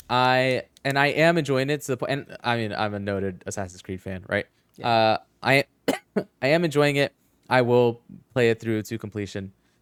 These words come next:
Speaker 1: And so far, I think that scaling it back down and kind of going back to its roots a little bit was absolutely the right move. Um, is there a nice, happy, like,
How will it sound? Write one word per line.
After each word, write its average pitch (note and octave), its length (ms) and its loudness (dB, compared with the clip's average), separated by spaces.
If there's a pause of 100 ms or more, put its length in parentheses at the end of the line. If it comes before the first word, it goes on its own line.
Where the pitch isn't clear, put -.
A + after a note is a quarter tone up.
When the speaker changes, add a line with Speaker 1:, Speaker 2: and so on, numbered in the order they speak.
(140)
Speaker 1:
And G2+ 440 -2 (220)
so - 480 -2
far, A2+ 640 4
I A2 180 4
think A2 260 -8
that G2+ 140 -8 (600)
scaling A2+ 380 -2
it G#2+ 120 -2
back G2+ 220 -2
down G#2 260 -4
and G#2+ 100 -10
kind G2+ 180 -10
of F#2+ 60 -14
going G2 200 -8
back F#2+ 260 -8
to - 80 -14
its G2 140 -16
roots F#2+ 240 -10
a A#2+ 40 -4
little B2+ 260 -4
bit D3 220 -6 (280)
was G#2 140 -4
absolutely G2+ 600 0
the F#2 120 -4
right F#2 200 -6
move. F#2 300 -10 (300)
Um, A2+ 260 2
is C3+ 200 0
there C#3+ 240 4
a C3 120 0
nice, A#2 540 -4
happy, A2 380 -2
like, G#2 260 -4